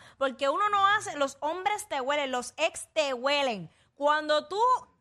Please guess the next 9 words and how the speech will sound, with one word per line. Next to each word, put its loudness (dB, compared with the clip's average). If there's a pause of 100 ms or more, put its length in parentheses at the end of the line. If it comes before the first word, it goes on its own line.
(240)
te 2
estás 0
dejando 0
de 0
alguien 0
o 4
empiezas -2
una 2
relación, 0